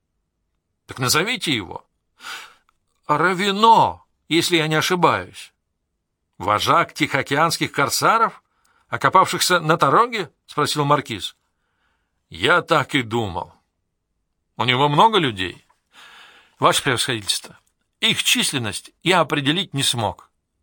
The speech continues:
но людей у него много, потому что за каждым кустом скрывалась шайка бандитов. Маркиз подал знак своим офицерам, и они отошли в сторону.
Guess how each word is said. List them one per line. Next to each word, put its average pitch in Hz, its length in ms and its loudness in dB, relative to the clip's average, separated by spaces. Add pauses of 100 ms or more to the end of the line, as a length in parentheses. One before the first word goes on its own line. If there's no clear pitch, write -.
(180)
но 147 160 4
людей 156 380 2
у 147 40 2
него 147 320 2
много, 101 520 -4 (720)
потому 160 300 2
что - 360 -2
за 123 180 0
каждым 170 560 0
кустом 160 800 0
скрывалась 147 500 2
шайка 147 420 0
бандитов. 120 680 -4 (1300)
Маркиз 107 360 -2
подал 131 280 -2
знак 127 280 0
своим 123 280 -2
офицерам, 170 580 -2
и 143 140 -4
они 143 260 -2
отошли 143 420 -4
в - 80 -2
сторону. 98 540 -4